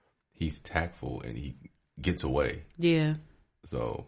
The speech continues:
Speaker 2: Yeah, that's a good point. He did kinda flip real quick.
Speaker 1: He flipped. It's like he was ready. It's like, "Oh, I didn't get what I want." Well, excuse me. Well,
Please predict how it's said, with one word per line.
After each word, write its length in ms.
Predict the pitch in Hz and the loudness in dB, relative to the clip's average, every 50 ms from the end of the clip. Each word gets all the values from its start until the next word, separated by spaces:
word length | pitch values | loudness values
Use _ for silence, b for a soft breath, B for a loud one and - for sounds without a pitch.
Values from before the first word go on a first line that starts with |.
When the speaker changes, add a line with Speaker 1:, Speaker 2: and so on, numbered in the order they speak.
| - - _ _ _ _ _ _ _ _ _ _ | -16 -20 _ _ _ _ _ _ _ _ _ _
Speaker 2:
Yeah, 200 | - 202 226 285 | 4 6 6 6
that's 240 | 226 269 302 302 359 | 6 6 4 4 4
a 40 | 330 | 2
good 160 | 330 302 - | 2 2 4
point. 220 | 214 196 160 151 | 4 4 6 6
He 80 | 180 220 | 4 4
did 220 | 202 190 190 185 - | 6 6 6 6 6
kinda 220 | - 170 143 131 | 4 4 4 4
flip 260 | 127 - 156 - - | 2 0 -2 0 2
real 140 | 151 143 127 | 2 0 0
quick. 400 | 127 - 143 127 90 - - - | 0 0 -2 -2 -2 -4 -8 -6
Speaker 1:
He 100 | - 95 | -4 -6
flipped. 380 | 92 - - 101 101 - - - | -4 -2 0 0 0 0 0 -4
It's 100 | 78 82 | 0 0
like 140 | 82 78 80 | 2 2 4
he 80 | 87 | 2
was 180 | 85 80 76 71 | 2 2 0 -2
ready. 340 | 71 76 78 76 73 76 76 | 0 2 2 4 4 2 0
It's 120 | 76 73 - | 0 -2 -2
like, 280 | 65 62 64 - - - | -2 -2 -2 -4 -2 -2
"Oh, 120 | 69 73 | 0 2
I 140 | 78 78 78 | 2 2 2
didn't 160 | 78 76 76 | 0 -2 -2
get 120 | 76 78 69 | 0 -2 0
what 140 | 76 78 78 | 0 -2 -2
I 80 | 80 | -2
want." 440 | 82 80 80 82 82 82 80 78 - b b b b b b b b b b b b b b b b b b b _ _ _ | -2 -2 0 0 0 -2 -2 -4 -8 b b b b b b b b b b b b b b b b b b b _ _ _
Well, 440 | - 82 73 69 71 - - - - - _ _ _ _ _ _ _ _ _ _ _ _ - | -6 -2 0 2 2 0 -2 -4 -12 -20 _ _ _ _ _ _ _ _ _ _ _ _ -16
excuse 300 | - - 73 73 - 60 | -8 -4 -4 -4 -4 -6
me. 200 | 62 - - - _ | -10 -12 -12 -12 _
Well, 380 | - 60 57 53 50 50 - | -2 0 0 0 0 -2 -4